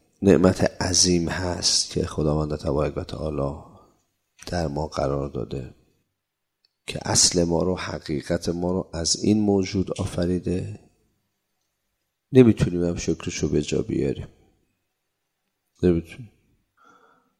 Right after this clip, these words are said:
خدا حجتش رو بر ما تمام کرده با دمیدن روح انسانی در ما و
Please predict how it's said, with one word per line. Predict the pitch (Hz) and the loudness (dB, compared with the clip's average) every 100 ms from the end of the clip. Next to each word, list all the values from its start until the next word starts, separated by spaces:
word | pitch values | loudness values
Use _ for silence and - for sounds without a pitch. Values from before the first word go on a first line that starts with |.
| _ | _
خدا | _ - 85 92 92 92 - | _ 2 4 6 4 0 0
حجتش | 87 80 - 98 - 98 | 0 2 4 4 6 2
رو | - 98 | 4 2
بر | 82 73 | 4 2
ما | 82 | 0
تمام | 90 82 78 87 76 | -4 -4 -4 -4 -4
کرده | - 64 65 62 69 90 - _ _ | -8 -8 -8 -10 -12 -12 -20 _ _
با | 73 | -4
دمیدن | - 73 73 73 71 73 69 | -4 -6 -6 -6 -4 -4 -2
روح | 69 71 73 71 73 64 80 - _ _ - | -4 -4 -4 -4 -6 -6 -8 -14 _ _ -4
انسانی | 80 82 - - 67 71 71 | -2 2 2 2 -2 -4 -6
در | 71 82 82 | -6 -8 -8
ما | 78 76 78 85 92 104 104 _ _ _ _ | -6 -4 -2 -4 -8 -12 -18 _ _ _ _
و | - | -2